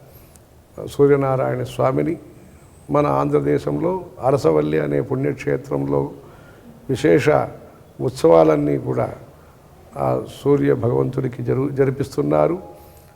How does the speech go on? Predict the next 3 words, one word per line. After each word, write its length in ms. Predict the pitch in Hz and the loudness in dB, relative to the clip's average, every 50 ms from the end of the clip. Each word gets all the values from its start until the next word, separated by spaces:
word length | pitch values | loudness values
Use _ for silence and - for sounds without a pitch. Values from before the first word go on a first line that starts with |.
| _ - | _ -8
శంకరాచార్యులు 920 | - - 143 131 127 160 165 165 165 151 - 156 156 156 151 147 151 143 120 - | -4 -2 -2 0 2 4 6 6 6 4 4 2 2 2 2 0 -4 -4 -2 -4
చెప్పిన 320 | - - - 147 143 143 | -4 -4 -4 -4 -4 -4
షణ్మతంలో 720 | 123 - 135 139 151 165 175 165 185 180 175 170 165 175 | -2 -2 -2 0 2 2 2 2 2 0 2 2 0 0